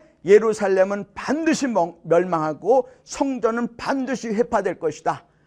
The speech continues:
성벽이 박살날 것이다. 궁궐이 다 없어질 것이다." 이렇게 하-, 했다는 겁니다. 그러니까 이사야가 포로로 잡혀간다.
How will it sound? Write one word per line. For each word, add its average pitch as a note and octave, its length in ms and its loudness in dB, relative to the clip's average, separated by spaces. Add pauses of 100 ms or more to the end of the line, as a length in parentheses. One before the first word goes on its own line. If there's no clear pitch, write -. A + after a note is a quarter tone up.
(140)
성벽이 C4+ 920 -4
박살날 G3+ 640 -2
것이다. F#3 480 -2 (400)
궁궐이 C4 600 0
다 A3 200 2
없어질 G#3+ 500 -4
것이다." A3 580 2 (340)
이렇게 A#3+ 320 -4
하-, G3+ 160 -2 (160)
했다는 G#3 400 -6
겁니다. A#2+ 440 -14 (640)
그러니까 A3+ 340 0 (240)
이사야가 C4 880 2
포로로 B3 360 0
잡혀간다. A3+ 760 -2